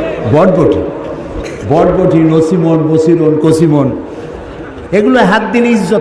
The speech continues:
নষ্ট হবে। তুমি এমএ পাস করলেও রিক্সাওয়ালার দাম বেশি আল্লাহর কাছে, কারণ রসুল বলেছেন, "আল কাসিবু হাবিবুল্লাহ", স্বহস্তে উপার্জনকারী ব্যক্তি আল্লাহর বন্ধু। সুবহানাল্লাহ।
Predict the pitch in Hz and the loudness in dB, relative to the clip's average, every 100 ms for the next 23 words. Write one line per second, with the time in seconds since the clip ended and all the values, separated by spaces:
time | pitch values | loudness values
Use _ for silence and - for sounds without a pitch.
0 | - 170 - 135 98 - - - - - | -2 -4 -2 -2 -2 -6 -12 -16 -18 -20
1 | - - - - - - - - - - | -20 -20 -20 -20 -20 -20 -20 -20 -20 -20
2 | - - - 170 180 180 175 170 180 175 | -20 -20 -4 0 2 0 0 0 0 0
3 | - 190 214 262 220 - - - - - | 0 0 2 2 2 2 -2 -6 -10 -12
4 | - - - 117 151 202 214 202 180 170 | -14 -14 -6 -2 0 2 2 2 2 0
5 | 170 165 160 160 143 143 131 - 107 113 | 0 0 0 2 0 2 0 -2 -4 -4
6 | 101 151 160 165 180 269 254 190 175 165 | -2 0 0 0 0 0 0 2 0 0
7 | 160 143 147 147 151 180 202 202 190 160 | 0 -2 0 0 0 0 0 0 -2 0
8 | 160 147 151 175 139 139 123 120 113 104 | 0 0 0 2 2 2 2 2 0 -2
9 | - - - - - - - - - - | -4 -8 -10 -10 -10 -12 -12 -12 -12 -12
10 | - - - - - 185 202 285 - 302 | -12 -12 -12 -6 0 2 2 0 -2 0
11 | 285 277 277 - 254 233 214 208 190 175 | 2 2 2 2 -2 0 0 2 2 0
12 | - 160 147 139 165 185 180 170 208 277 | 0 0 2 2 2 2 2 2 0 0
13 | 190 139 - - - 330 370 320 196 113 | 0 -2 -4 -6 -2 2 2 4 2 2